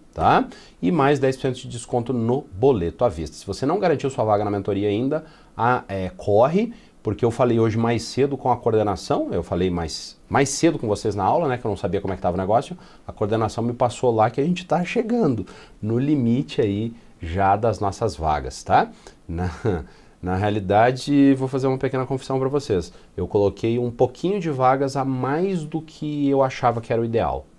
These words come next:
sabe? E já bateu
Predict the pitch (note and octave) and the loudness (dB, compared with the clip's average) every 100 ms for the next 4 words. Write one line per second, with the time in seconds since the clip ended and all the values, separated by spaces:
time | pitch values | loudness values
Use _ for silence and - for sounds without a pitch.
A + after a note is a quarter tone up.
0 | - - B2 - - - - - - - | -20 2 2 2 -4 -12 -20 -20 -20 -20
1 | - - - _ - - F2+ E2 F#2 F2+ | -20 -20 -20 _ -20 -8 -6 -2 0 0
2 | G2+ - G2+ D2+ | -2 0 0 0